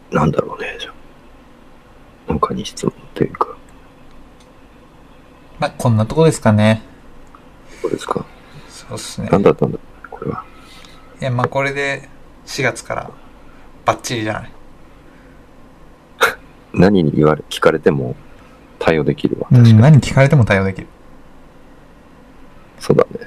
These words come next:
Speaker 1: 対応力がアップしたな。かな。いけるな、これは。
Speaker 2: いけますね。
Speaker 1: 四月。うん。
Speaker 2: ちょっとなんか、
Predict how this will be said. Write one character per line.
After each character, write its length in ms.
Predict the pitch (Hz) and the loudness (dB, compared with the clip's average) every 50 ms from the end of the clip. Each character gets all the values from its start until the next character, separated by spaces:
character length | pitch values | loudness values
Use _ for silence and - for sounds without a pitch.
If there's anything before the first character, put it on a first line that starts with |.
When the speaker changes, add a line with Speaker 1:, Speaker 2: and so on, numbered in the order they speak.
| - - - - - - | -18 -18 -18 -14 -14 -2
Speaker 1:
対 180 | - 90 92 95 | -2 0 2 2
応 100 | 90 78 | 2 2
力 300 | 69 67 - - - - | 0 -2 -4 -6 -4 -4
が 140 | - - - - - - - - - - - - - - - - - - - - - | -4 -4 -4 -8 -18 -20 -20 -20 -20 -20 -20 -20 -20 -20 -20 -20 -20 -20 -20 -16 -6
ア 60 | - | -4
ッ 40 | - - | -4 -4
プ 160 | - - - | -4 -8 -8
し 120 | - - | -6 -4
た 60 | - | -4
な。 80 | - - - - - - - - - - - - - - - - - - - - - - - - - - - - - - - - - - - - - | -6 -6 -12 -16 -20 -20 -20 -20 -20 -20 -20 -20 -20 -20 -20 -20 -20 -20 -20 -20 -20 -20 -20 -20 -20 -20 -20 -20 -20 -20 -20 -20 -20 -20 -20 -8 -6
か 160 | - - - | -6 -4 -4
な。 340 | - - - - - - - - - - - - - - - - - - - - - - - - - - - - - - - - - - - - - - - - - - - - - - - - - - - - - - - - - - | -4 -6 -6 -8 -14 -16 -16 -18 -20 -20 -20 -20 -20 -20 -20 -20 -20 -20 -20 -20 -20 -20 -20 -20 -20 -20 -20 -20 -20 -20 -20 -20 -20 -20 -20 -20 -20 -20 -20 -20 -20 -20 -20 -20 -20 -20 -20 -20 -20 -20 -20 -20 -20 -20 -20 -20 -10 -8
い 80 | - - | -6 0
け 140 | - 85 80 | 2 2 2
る 80 | 92 | 4
な、 140 | 101 117 107 | 2 2 2
こ 140 | - - - | 2 2 2
れ 80 | 71 62 | 4 4
は。 220 | 62 57 - - - - - - - - - | 2 0 -4 -6 -8 -10 -12 -14 -16 -14 -12
Speaker 2:
い 80 | 113 107 | -12 -8
け 160 | - 120 120 | -4 -4 -2
ま 140 | 113 117 117 | 0 0 0
す 140 | - - 104 | 0 0 0
ね。 340 | 95 95 104 104 - - - - - - - - - - - - - - - - - - - - - | 0 0 -4 -6 -10 -14 -18 -20 -20 -20 -20 -20 -20 -20 -20 -20 -20 -20 -20 -20 -20 -20 -20 -10 -4
Speaker 1:
四 140 | - 73 73 | -2 0 0
月。 40 | 69 | 0
う 20 | 69 | -4
ん。 40 | |
Speaker 2:
ち 40 | - | -8
ょ 1300 | - - - - - - - - - - - - - - - - - - - - - - - - - - | -12 -18 -20 -12 -12 -12 -12 -8 -10 -10 -10 -10 -16 -20 -18 -18 -16 -16 -14 -16 -16 -16 -8 -6 -6 -2
っ 20 | - | 0
と 60 | 110 | 0
な 80 | 110 | 0
ん 40 | 113 | 0
か、 180 | - 104 - | 0 -2 -6